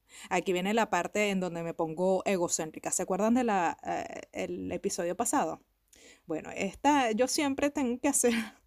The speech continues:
<laughs> tengo que pasar por esto. Pues como les dije, eh, hace una semana cumplí años. Estamos en el mes ocho del año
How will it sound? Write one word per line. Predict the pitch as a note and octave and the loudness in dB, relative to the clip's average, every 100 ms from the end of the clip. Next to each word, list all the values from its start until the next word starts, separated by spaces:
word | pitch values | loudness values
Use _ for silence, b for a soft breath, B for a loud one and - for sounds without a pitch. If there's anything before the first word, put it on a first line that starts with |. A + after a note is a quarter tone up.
| - | -10
<laughs> | D#4+ G4 D#4+ | -8 -6 -6
tengo | A3+ A3 | -2 -2
que | A3+ | 0
pasar | - E3+ - | 0 -2 -4
por | G3 | -4
esto. | E3 - - _ _ _ _ _ _ _ _ _ _ _ _ _ _ _ | -4 -8 -14 _ _ _ _ _ _ _ _ _ _ _ _ _ _ _
Pues | - A#3+ A3 G#3+ | 6 8 8 4
como | - G#3+ G3+ | 2 2 4
les | G3 F#3 | 2 0
dije, | F#3 G#3 F#3+ B3 D#4+ E4 - _ _ _ | 0 0 0 0 -2 -6 -14 _ _ _
eh, | G#3+ G3+ G3 F#3 F3+ | -4 -2 -2 -2 -4
hace | F3+ - | -4 -2
una | G#3+ A3 | 0 0
semana | - G#3+ F#3 F3 | 2 2 2 -2
cumplí | - A3 G#3 G3 | 0 0 2 0
años. | F3+ D#3+ F3 B3 - - B B B | 0 -4 -6 -6 -8 -12 B B B
Estamos | A#3+ A#3 A3 G#3 - | -4 2 2 2 2
en | A3+ | 2
el | G3+ F#3 | 2 0
mes | F#3+ F#3+ - _ - | 0 -2 -4 _ 4
ocho | C4 C#4 - E3+ E3+ | 6 6 0 -8 -4
del | F#3 G#3+ F#3+ | -2 0 0
año | D#3 D#3+ A#3+ | -2 -6 -8